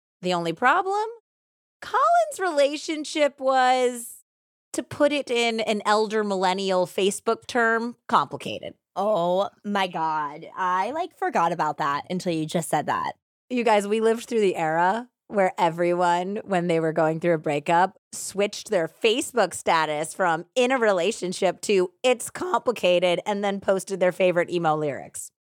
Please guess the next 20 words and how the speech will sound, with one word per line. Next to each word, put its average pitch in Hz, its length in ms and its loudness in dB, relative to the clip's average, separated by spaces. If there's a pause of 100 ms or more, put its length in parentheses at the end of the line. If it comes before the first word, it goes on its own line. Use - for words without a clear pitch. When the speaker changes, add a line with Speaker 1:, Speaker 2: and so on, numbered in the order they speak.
(280)
Speaker 2:
Literally. 170 600 0 (140)
Speaker 1:
<laughs> - 140 -10
I - 1600 -2
even 605 320 -2
looked 349 180 0
through 311 100 -2
my 269 160 4
memories, 202 520 0
and 196 120 -4
there's 208 180 0
just, 208 360 -2
like, 185 400 2 (140)
Speaker 2:
Oh, 190 120 2
I'm 185 200 0
horrified 165 680 -2
of 139 80 -8
some 147 200 -4
of 139 160 -6
my, 131 240 -2
like, 143 240 -6